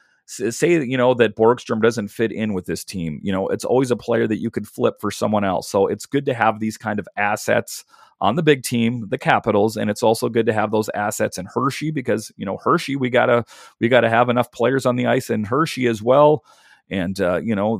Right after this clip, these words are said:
they're always a contender down in, in the American Hockey League. And, uh,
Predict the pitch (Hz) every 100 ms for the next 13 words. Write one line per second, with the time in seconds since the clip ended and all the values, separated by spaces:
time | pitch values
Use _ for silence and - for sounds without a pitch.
0 | 98 107 110 110 104 113 113 107 104 92
1 | - 113 120 117 98 104 107 98 95 _
2 | - - 101 101 101 104 110 101 104 104
3 | - 113 117 117 110 101 107 104 82